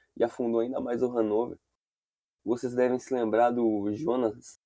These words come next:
aquele atacante que era do Corinthians, que teve uma passagem muito ruim pelo time. Ele marcou um dos gols do, do Hannover, mas,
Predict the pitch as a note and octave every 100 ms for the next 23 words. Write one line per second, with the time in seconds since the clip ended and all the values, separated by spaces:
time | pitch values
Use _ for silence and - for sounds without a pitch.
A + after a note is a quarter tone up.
0 | _ A2+ G#2+ G#2 - - A2+ - A2+ A2
1 | - A2 G#2+ A2+ - G#2 A#2 A#2+ A2+ A2
2 | A2 - - - _ - A2+ A2+ - -
3 | A#2+ A#2 A2+ C#3+ A#2 A#2 G#2+ G2+ G2+ -
4 | A2+ - _ _ _ _ _ _ _ A2
5 | A2+ A#2 A2+ B2+ A#2+ A2 G#2+ A2+ G#2+ G#2
6 | G2+ - A2+ A#2 G#2+ G#2+ A#2 A#2+ A#2+ A#2
7 | A2 - -